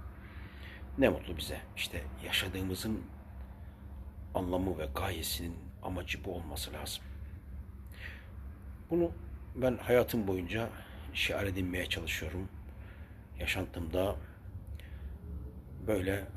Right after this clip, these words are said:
hayatımı idame ettirmek istiyorum. Böyle devam ediyorum. Bugüne kadar böyle geldim.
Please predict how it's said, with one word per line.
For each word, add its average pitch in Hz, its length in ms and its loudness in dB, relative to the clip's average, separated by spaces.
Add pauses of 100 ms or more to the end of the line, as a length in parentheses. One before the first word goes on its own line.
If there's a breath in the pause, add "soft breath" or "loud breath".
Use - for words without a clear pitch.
hayatımı 95 440 4
idame 87 360 2
ettirmek - 640 -2 (160)
istiyorum. 90 480 0 (800)
Böyle 113 220 6
devam 78 240 2
ediyorum. 73 380 -4 (160)
Bugüne 85 240 -2
kadar 73 320 -4
böyle 76 180 0
geldim. 69 340 -6